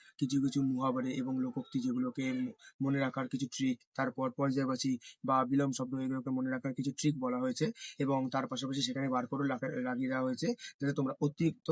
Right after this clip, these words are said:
আরো কিছু তথ্য জানতে পারো। এবার চলে আসি কারা কারা বইটি নেবে না। যাদের সিলেবাস এখনো শেষ হয়নি বা নতুন পড়া শুরু করেছো, তারা এই বইটি নিতে হবে না। কারণ আমি সাজেস্ট করবো যে তারা প্রথমে, আহ, প্রথমে যে চারটি বই,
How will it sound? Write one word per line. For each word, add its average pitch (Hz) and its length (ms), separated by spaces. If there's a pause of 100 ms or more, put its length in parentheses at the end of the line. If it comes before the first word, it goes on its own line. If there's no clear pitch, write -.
(160)
আরো 135 200
কিছু - 360
তথ্য - 180
জানতে 117 260
পারো। 113 260 (600)
এবার 143 180
চলে 131 200
আসি 127 160
কারা 123 180
কারা 127 180
বইটি 127 200
নেবে 120 220
না। 113 120 (340)
যাদের 143 440 (100)
সিলেবাস 139 400
এখনো 127 180
শেষ 131 280
হয়নি 123 280 (320)
বা 131 220
নতুন 135 320
পড়া 127 160
শুরু 123 220
করেছো, 120 360 (260)
তারা 147 180
এই 147 60
বইটি 139 280 (320)
নিতে 135 220
হবে 117 220
না। 107 100 (240)
কারণ 156 360 (380)
আমি 151 220 (140)
সাজেস্ট 139 260
করবো 135 200
যে 143 80
তারা 131 260
প্রথমে, 135 400 (300)
আহ, 131 260
প্রথমে 143 360
যে 143 100
চারটি 135 340
বই, 139 260